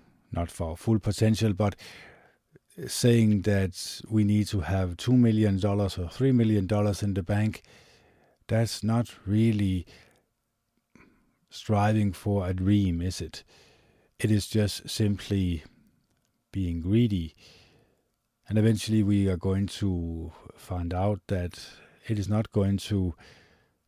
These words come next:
allow us to feel happiness in our lives. Because fame and fortune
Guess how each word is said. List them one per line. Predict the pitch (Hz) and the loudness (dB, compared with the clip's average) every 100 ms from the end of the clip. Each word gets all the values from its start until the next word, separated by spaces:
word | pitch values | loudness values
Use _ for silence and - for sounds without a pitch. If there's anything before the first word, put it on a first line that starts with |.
| - | -8
allow | 90 85 101 98 87 90 | -4 0 0 0 -2 -4
us | - - - | -6 -10 -14
to | - - 95 87 82 | -14 -6 -4 -2 -6
feel | - - 92 | -10 -6 -4
happiness | 95 98 104 87 95 | -2 -2 0 0 -2
in | 85 | -4
our | 80 | -4
lives. | 87 87 78 78 - _ _ _ _ _ _ _ _ _ _ _ _ _ _ _ - - | -6 -8 -10 -14 -16 _ _ _ _ _ _ _ _ _ _ _ _ _ _ _ -20 -8
Because | 117 - 123 104 87 - - - - - - _ _ _ _ _ _ _ _ _ _ _ | -6 0 2 4 0 -6 -20 -20 -20 -20 -20 _ _ _ _ _ _ _ _ _ _ _
fame | - - 117 127 123 101 | -10 2 4 6 4 2
and | 104 92 90 | -2 -2 -4
fortune | - - 113 - - 104 87 82 | -8 -4 -2 -2 -2 0 0 -4